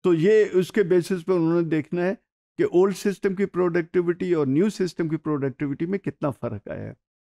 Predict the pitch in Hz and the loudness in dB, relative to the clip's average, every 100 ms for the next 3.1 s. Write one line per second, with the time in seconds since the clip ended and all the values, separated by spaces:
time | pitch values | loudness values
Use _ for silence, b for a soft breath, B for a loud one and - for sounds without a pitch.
0 | - 175 - 208 190 196 170 160 _ - | -2 -2 0 0 2 0 -2 -10 _ -10
1 | 139 175 214 208 202 170 _ _ - 190 | 0 2 4 4 2 0 _ _ -4 -4
2 | - 190 190 185 185 180 185 160 135 170 | -2 -4 0 0 -2 -2 -4 -4 2 2
3 | - | 0